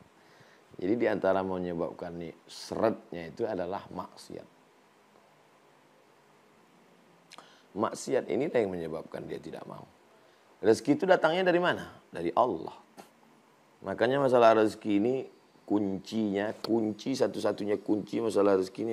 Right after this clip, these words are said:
adalah tauhid. Tauhid. Kalau orang bertauhid, pas lagi melambung tidak sombong, pas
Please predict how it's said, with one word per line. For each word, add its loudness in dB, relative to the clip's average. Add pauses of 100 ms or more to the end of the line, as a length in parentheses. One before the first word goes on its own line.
adalah 0
tauhid. 2 (480)
Tauhid. -18 (1300)
Kalau -6
orang 2
bertauhid, 2 (4000)
pas 4 (100)
lagi 2
melambung 4 (400)
tidak 0
sombong, -4 (1200)
pas 6